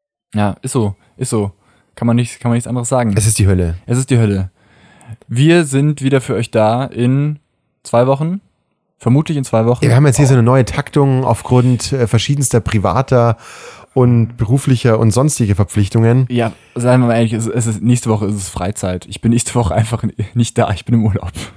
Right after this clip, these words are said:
Speaker 1: <laughs> Also da kann man, kann man sagen, was man will,
Speaker 2: Ist ja eine
Speaker 1: aber
Speaker 2: private Verpflichtung.
Speaker 1: es ist eine private, äh, Verpflichtung, deswegen, äh, bin ich nächste Woche nicht da.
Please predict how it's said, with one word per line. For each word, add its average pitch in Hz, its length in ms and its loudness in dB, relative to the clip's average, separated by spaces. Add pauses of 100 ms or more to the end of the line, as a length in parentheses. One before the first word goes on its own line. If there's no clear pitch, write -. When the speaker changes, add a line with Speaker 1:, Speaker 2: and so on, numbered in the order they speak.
(240)
Speaker 1:
<laughs> - 60 -18 (1500)
Also 135 180 4
da 131 120 4
kann 147 160 4
man, 139 220 0
kann 143 120 2
man 135 80 4
sagen, 131 180 2
was 127 120 -2
man 120 180 2
will, 143 80 4
Speaker 2:
Ist 165 80 4
ja 160 60 6
eine 143 140 4
Speaker 1:
aber 123 160 4
Speaker 2:
private 127 240 2
Verpflichtung. 117 500 2
Speaker 1:
es 143 60 4
ist 151 80 4
eine 147 100 2
private, 127 800 2
äh, 113 160 -2
Verpflichtung, 139 640 -6
deswegen, 113 540 -4
äh, 107 440 -2
bin 113 220 0
ich - 280 -4
nächste 113 420 -2
Woche 113 200 0
nicht 131 240 -4
da. 113 280 0